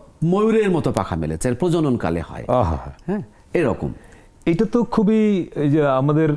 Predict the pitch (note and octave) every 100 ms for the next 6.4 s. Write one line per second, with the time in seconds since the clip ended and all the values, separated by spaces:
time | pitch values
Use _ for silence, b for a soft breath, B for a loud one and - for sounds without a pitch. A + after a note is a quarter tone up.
0 | - D#3 B2+ - C3 A2 - G#2 F2 -
1 | - - - C3 A#2 D3 C#3+ F#3+ A3 G#3
2 | F#3+ F#3 G3 F#3+ F3 C3+ A2+ A#2 C#3 F#3
3 | A#3+ - B3 F3+ G3 B3 D3 D3+ - F3+
4 | - G3 C#3+ B2 C#3 A#2 F#2+ G2+ D3 D#3+
5 | D3+ D3+ A#2 A#2 B2+ A#2 A2 G2 C3+ -
6 | C#2 A1+ -